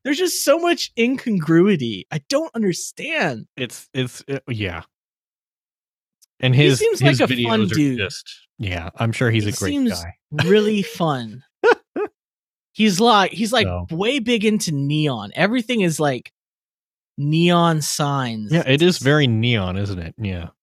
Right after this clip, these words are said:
Speaker 1: Yeah.
Speaker 2: Well, and his, his website and his show is called Louder with Crowder, which is appropriate because he basically screams at the viewer the entire time.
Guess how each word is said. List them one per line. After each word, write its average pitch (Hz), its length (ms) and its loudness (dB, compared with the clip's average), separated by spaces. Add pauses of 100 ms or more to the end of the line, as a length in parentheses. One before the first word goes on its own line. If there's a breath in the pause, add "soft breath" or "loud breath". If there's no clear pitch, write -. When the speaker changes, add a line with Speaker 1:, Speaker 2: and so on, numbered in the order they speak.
(160)
Speaker 1:
Yeah. 151 360 -4
Speaker 2:
Well, 110 100 -6
and 165 80 -2 (160)
his, 147 100 -4
his 151 100 2
website 156 500 2
and 120 120 0
his 107 120 0
show 131 200 2
is 113 80 0
called 110 260 0
Louder 110 280 4
with 98 180 -4
Crowder, 98 260 2
which 101 180 -4
is 113 120 0
appropriate 139 500 2
because 117 300 0
he 117 100 2
basically 131 480 0
screams 110 460 2
at 95 80 -4
the 95 100 -2
viewer 90 280 0
the 90 100 -4
entire 87 420 -2
time. 85 440 -6